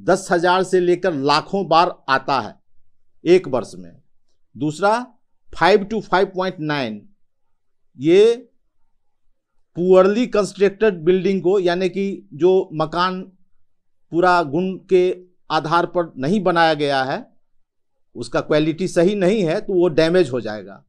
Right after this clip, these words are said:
और ये भी वर्ष में एक हजार से पन्द्रह सौ बार प्रति वर्ष आता है पूरे विश्व में।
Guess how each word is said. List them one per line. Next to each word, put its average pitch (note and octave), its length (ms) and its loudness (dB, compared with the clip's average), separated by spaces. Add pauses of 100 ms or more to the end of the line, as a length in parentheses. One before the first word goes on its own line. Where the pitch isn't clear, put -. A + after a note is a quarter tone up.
(420)
और C3+ 140 -2
ये F3+ 200 6
भी G#3 160 0
वर्ष F#3 340 0
में G3+ 400 -6 (520)
एक F#3+ 300 6
हजार F#3 280 2
से G3 160 0
पन्द्रह F#3 400 0
सौ F#3+ 180 -2
बार F3+ 180 0
प्रति E3 320 -2
वर्ष E3+ 280 -2
आता C#3 260 0
है C#3 80 -4
पूरे C#3+ 300 -4
विश्व B2 320 -8
में। F#2+ 200 -16